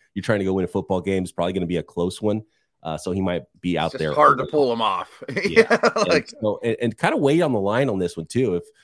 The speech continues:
Speaker 1: if at FanDuel, by the way, thanks to FanDuel for all our lines here, if it creeps back toward the three points that it was earlier on, uh, in the offseason, uh, then maybe that's when I would hit it for the, uh,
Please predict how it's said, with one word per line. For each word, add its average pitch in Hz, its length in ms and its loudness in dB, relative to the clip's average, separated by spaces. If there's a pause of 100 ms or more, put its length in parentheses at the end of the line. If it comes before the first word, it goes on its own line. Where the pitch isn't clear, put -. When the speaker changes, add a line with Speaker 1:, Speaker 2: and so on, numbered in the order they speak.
(160)
Speaker 1:
if 98 200 -4
at 101 180 -2
FanDuel, 113 560 0
by 95 100 -2
the 95 80 -2
way, 90 140 -2
thanks 101 220 -6
to - 80 -20
FanDuel 92 360 -4
for 95 120 -4
all 92 80 0
our 80 140 -2
lines 87 360 -4
here, 85 140 -4
if - 80 -10
it 90 100 -16
creeps 151 240 -4
back 147 220 0
toward 135 200 0
the 98 60 -8
three 127 220 -2
points 123 300 -2
that 110 60 -4
it 95 40 0
was 110 280 0
earlier 107 380 0
on, 110 240 0 (340)
uh, 87 200 0
in 101 120 0
the 95 80 2
offseason, 127 640 -2 (480)
uh, 78 280 -4
then 104 340 0
maybe 101 300 0
that's 90 280 -4
when 85 120 -4
I 78 80 -4
would 76 120 -6
hit 78 140 -8
it 69 120 -10
for 78 200 -6
the, 71 300 -8
uh, 65 180 -10